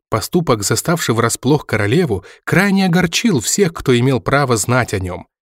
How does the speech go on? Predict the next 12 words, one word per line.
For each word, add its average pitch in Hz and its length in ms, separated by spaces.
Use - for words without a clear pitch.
так 117 220
описывал 104 420
ситуацию 120 680
один 120 280
из 104 80
старших - 440
представителей 104 600
двора. 98 400
Некоторые 135 460
члены 131 340
семьи 139 300
утверждали, 120 720